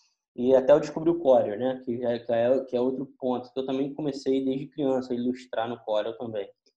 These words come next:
Mas, é, foi, assim, um caso de, entre aspas, né, falando de uma maneira humorada, amor e ódio com o P C, porque, assim, eu amava aquela experiência de montar o P C.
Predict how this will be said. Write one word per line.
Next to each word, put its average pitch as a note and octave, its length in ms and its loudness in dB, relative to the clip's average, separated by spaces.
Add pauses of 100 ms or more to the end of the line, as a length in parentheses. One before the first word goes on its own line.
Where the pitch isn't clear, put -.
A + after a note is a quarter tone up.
(640)
Mas, B2+ 420 4 (640)
é, A#2+ 380 2 (260)
foi, G3 200 12
assim, D3 600 4
um D#3 340 -2
caso E3 400 -4
de, D#3 300 -20
entre D#3 580 0
aspas, C3+ 480 0
né, B2+ 260 -2
falando A#2 180 -6
de B2+ 60 -2
uma A#2 80 -6
maneira A#2 340 -6 (160)
humorada, A#2+ 600 -6
amor B2+ 260 -2
e A#2+ 40 0
ódio B2 340 0
com C3+ 80 -6
o - 20 -14
P C3 100 -2
C, C#3 400 -4 (560)
porque, C#3+ 760 0
assim, B2+ 360 0
eu B2 100 0
amava D3 360 2
aquela C3 180 0
experiência C3 600 -2
de B2+ 80 -10
montar C3 580 0 (280)
o - 60 -20
P - 140 -10
C. A2 400 -10